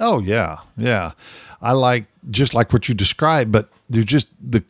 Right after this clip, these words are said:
that cut of meat just doesn't do it for me. I've never had one that I thought was just absolutely tender, because when I wanna eat a steak, I like something an inch thick, and, and I wanna, I wanna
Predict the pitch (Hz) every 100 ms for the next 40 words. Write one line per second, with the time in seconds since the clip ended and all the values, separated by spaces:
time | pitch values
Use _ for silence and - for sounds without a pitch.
0 | 127 127 147 - - 151 127 113 131 110
1 | 98 101 87 110 92 104 98 104 - 95
2 | 92 98 95 123 139 123 120 110 113 107
3 | 104 101 107 - 107 104 90 95 - 101
4 | 110 - 123 101 95 - 110 95 87 90
5 | - - - - - - 120 113 - 117
6 | 104 110 127 139 123 110 113 107 92 -
7 | - 117 107 95 104 123 113 107 - 117
8 | 101 113 101 92 107 123 - - 117 113
9 | 120 - 107 101 95 98 98 104 107 98
10 | 92 85 101 101 95